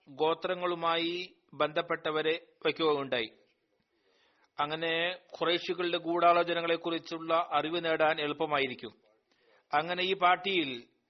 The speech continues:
അവിടുന്ന് തന്റെ അമ്മായി വകയിലുള്ള സഹോദരൻ അബ്ദുള്ള ജഹഷിനെ അമീറായി നിയമിച്ചു. അവിടുന്ന് സല്ലല്ലാഹു അലൈഹി വസല്ലം ഈ സേനയെ അയച്ചുകൊണ്ട് ഈ സേനയുടെ അമീറിനോട്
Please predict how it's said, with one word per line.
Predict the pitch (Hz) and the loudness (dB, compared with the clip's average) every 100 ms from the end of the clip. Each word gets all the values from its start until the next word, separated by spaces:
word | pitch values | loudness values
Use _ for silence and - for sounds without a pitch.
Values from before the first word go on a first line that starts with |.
| _ | _
അവിടുന്ന് | 165 165 170 170 160 160 165 156 | 0 0 0 -4 -8 -8 -6 -2
തന്റെ | 147 156 | 0 2
അമ്മായി | 165 156 151 165 180 | 2 2 2 4 4
വകയിലുള്ള | 180 170 170 160 156 | 2 2 0 0 -2
സഹോദരൻ | 151 139 156 151 139 - 139 | 0 0 0 -2 -4 -6 -4
അബ്ദുള്ള | 143 165 170 175 | -4 -4 0 2
ജഹഷിനെ | 170 170 175 - 196 147 - _ 143 | 4 2 0 -6 -6 -6 -8 _ -4
അമീറായി | 156 170 165 160 | -2 -2 0 0
നിയമിച്ചു. | 147 139 127 - - _ _ _ _ _ _ _ _ _ _ _ _ _ _ _ _ _ _ _ 160 | -2 -8 -10 -14 -20 _ _ _ _ _ _ _ _ _ _ _ _ _ _ _ _ _ _ _ 0
അവിടുന്ന് | 156 170 175 | 0 0 -4
സല്ലല്ലാഹു | 160 170 175 170 | -6 -2 0 0
അലൈഹി | 175 180 | 0 -4
വസല്ലം | 165 170 147 143 151 _ _ _ _ 160 | -4 -4 -6 -8 -20 _ _ _ _ -12
ഈ | 175 | -8
സേനയെ | 175 165 165 175 170 | -6 0 2 4 4
അയച്ചുകൊണ്ട് | 165 165 180 170 143 135 156 _ _ _ _ _ _ _ _ _ _ _ - | 4 2 -2 -4 -4 -6 -8 _ _ _ _ _ _ _ _ _ _ _ -10
ഈ | 165 180 | -4 -4
സേനയുടെ | 190 - 165 175 180 | -4 2 2 4 4
അമീറിനോട് | 165 160 175 180 170 170 151 147 180 | 4 4 0 -2 0 0 0 -2 -4